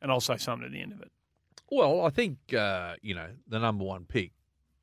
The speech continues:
Speaker 2: straight away showed why he's probably gonna be the number one pick. Um, the other night is a nice little introduction because, uh,
Speaker 1: Lovely.
Speaker 2: because, you know,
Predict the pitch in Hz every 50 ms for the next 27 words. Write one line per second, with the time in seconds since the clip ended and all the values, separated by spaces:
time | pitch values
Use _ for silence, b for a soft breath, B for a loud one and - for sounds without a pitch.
0 | _ _ _ _ _ _ _ _ _ _ _ _ _ _ _ _ _ _ _ -
1 | - - 143 113 95 90 90 90 85 85 85 - - - 110 98 95 92 90 90
2 | 90 101 - _ _ _ _ - 107 101 98 90 - - 85 98 - - - -
3 | - 110 85 92 90 95 90 85 82 120 123 98 87 92 95 95 90 90 90 87
4 | 98 90 - - 196 - - - - _ B B B B B B B B B B
5 | B _ _ _ - 101 101 98 95 95 92 90 90 87 85 85 85 73 _ _
6 | _ _ _ _ _ _ _ _ _ _ _ _ _ _ _ _ _ _ _ _
7 | _ _ - _ _ _ _ _ _ _ _ _ _ _ _ _ _ _ - 123
8 | 135 143 120 101 107 104 110 113 107 107 104 - _ _ _ _ _ _ _ _
9 | _ _ - 123 117 110 107 104 95 - - - 113 117 117 117 104 - - -
10 | 113 110 104 90 101 98 95 117 131 - - 220 247 - _ _ _ _ _ _
11 | _ _ _ _ _ - 98 90 - 110 98 98 98 95 95 87 - - 113 107
12 | 101 98 98 101 117 98 90 - 131 - - B B B B B B B _ 104
13 | 95 - 107 101 101 95 - - - - 110 95 90 95